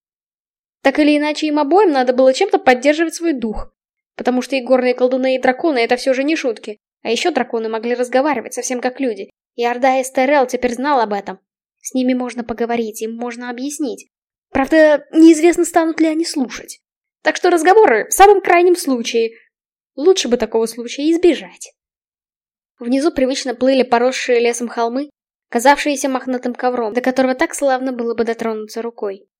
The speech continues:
Ардай почти не смотрел вниз, разве только за тем, чтобы убедиться,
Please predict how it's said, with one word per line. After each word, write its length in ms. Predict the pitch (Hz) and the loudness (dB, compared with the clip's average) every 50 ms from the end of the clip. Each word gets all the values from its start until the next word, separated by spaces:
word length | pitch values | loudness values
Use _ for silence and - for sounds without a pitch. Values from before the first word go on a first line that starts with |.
| _ _ | _ _
Ардай 280 | - 254 262 254 339 370 | -2 0 4 6 4 4
почти 340 | 359 349 302 - - 349 339 | 4 2 -2 -2 -2 -4 -4
не 100 | 330 311 | -4 -4
смотрел 460 | - 320 330 330 349 349 330 277 247 | -4 -4 -4 -2 0 2 2 2 2
вниз, 300 | 226 233 226 220 220 - | 0 -2 -6 -6 -4 -4
разве 280 | 226 240 240 247 247 | -4 -4 -2 -4 -6
только 340 | 254 247 262 254 254 - 262 | -4 -2 -2 -2 -2 -2 -2
за 100 | 247 254 | -2 -2
тем, 200 | 247 - 339 330 | -2 -2 -4 -4
чтобы 280 | 302 - - 247 233 254 | -2 -2 -2 -2 -2 -2
убедиться, 500 | 254 247 285 269 269 247 - - 220 | -4 -4 -4 -4 -4 -6 -8 -10 -14